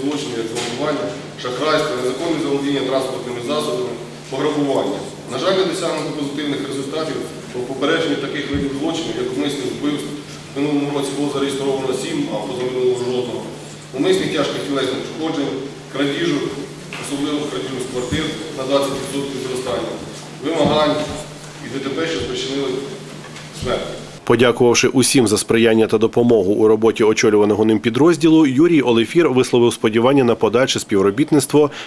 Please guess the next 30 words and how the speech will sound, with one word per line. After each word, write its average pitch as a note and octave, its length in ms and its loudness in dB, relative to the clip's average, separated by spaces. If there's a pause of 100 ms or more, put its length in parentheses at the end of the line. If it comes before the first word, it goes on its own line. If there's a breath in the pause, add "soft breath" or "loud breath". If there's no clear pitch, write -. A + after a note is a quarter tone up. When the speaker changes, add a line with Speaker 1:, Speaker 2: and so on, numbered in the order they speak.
Speaker 2:
і E3+ 60 6
розуміння A2+ 560 6
проблем G#2 420 4
його G2+ 160 4
колективу A#2 500 4
міською A2 420 4
владою F#2+ 520 6 (220 loud breath)
та C#3+ 100 2
зупинився A#2+ 560 4
на G2 100 4
основних G2+ 420 4
положеннях C#3 540 4
профілактичної F#2+ 800 2
програми D3 560 4 (220 loud breath)
на D3+ 100 6
наступних G2+ 560 2
п'ять E2+ 280 0
років. D#2+ 440 -2 (140)
Speaker 1:
Захист B2+ 280 -2 (120)
життя, C#3+ 260 -4 (420)
здоров'я, D3+ 380 0 (140)
честі E3 320 -2
і B2+ 120 -2
гідності B2+ 300 -4 (100)
особи, D3+ 340 -4 (440)
її E3 140 -4
майна C#3+ 320 0 (100)
від C#3 60 -2
злочинних C3+ 440 -4
посягань, B2 440 -4